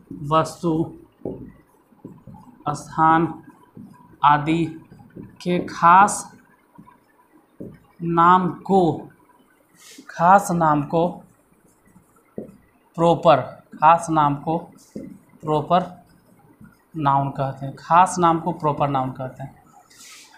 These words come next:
अब बस definition था, definition लिख दिए, काम चला, हो गया। आपको definition इतना रट्टा नहीं मारना है, समझना है। पहचान के लिए अगर कहा जाए, इतना अगर आप नहीं देखना चाहते हैं, देखो,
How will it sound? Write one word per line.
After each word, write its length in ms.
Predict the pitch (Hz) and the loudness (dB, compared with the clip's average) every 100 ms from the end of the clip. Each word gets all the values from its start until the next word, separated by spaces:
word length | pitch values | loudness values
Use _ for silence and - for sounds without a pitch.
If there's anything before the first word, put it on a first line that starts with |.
| _ | _
अब 160 | - - | -8 -4
बस 200 | 180 180 | 0 0
definition 500 | - 170 170 160 196 | 0 -4 -4 0 0
था, 360 | 196 165 160 180 | 0 2 4 4
definition 460 | 170 160 151 156 151 | 2 -2 -6 -6 -4
लिख 240 | 160 - | -6 -6
दिए, 360 | 165 170 170 170 | -2 0 0 -2
काम 280 | 156 143 | -2 -2
चला, 220 | 143 143 147 | -2 0 2
हो 260 | 147 170 | 2 2
गया। 300 | 170 170 165 | 4 4 6
आपको 280 | 160 156 156 | 4 0 -4
definition 420 | 147 147 143 156 | -6 -6 -8 -6
इतना 220 | 139 147 | -4 -4
रट्टा 300 | 143 147 147 | -2 0 0
नहीं 140 | 156 175 | 0 2
मारना 300 | 175 160 165 | 2 2 0
है, 60 | |
समझना 540 | 165 - 202 190 226 220 | -2 0 0 2 2 2
है। 320 | 131 120 - _ _ _ _ _ _ - - _ _ - | 2 -6 -12 _ _ _ _ _ _ -20 -20 _ _ 0
पहचान 520 | 190 208 208 226 269 | 2 2 4 4 4
के 120 | 262 | 4
लिए 120 | 247 247 | 4 6
अगर 220 | 226 202 | 6 4
कहा 220 | 190 175 | 4 2
जाए, 340 | 151 170 190 - 180 | 2 0 0 -8 -10
इतना 240 | 175 202 | -4 -2
अगर 200 | 190 196 | 0 0
आप 140 | 190 170 | 0 -2
नहीं 180 | 185 185 | -8 -8
देखना 260 | 160 139 147 | -8 -6 -6
चाहते 340 | 139 139 - | -6 -6 -6
हैं, 80 | 170 | -4
देखो, 320 | 165 151 151 | -2 -2 -6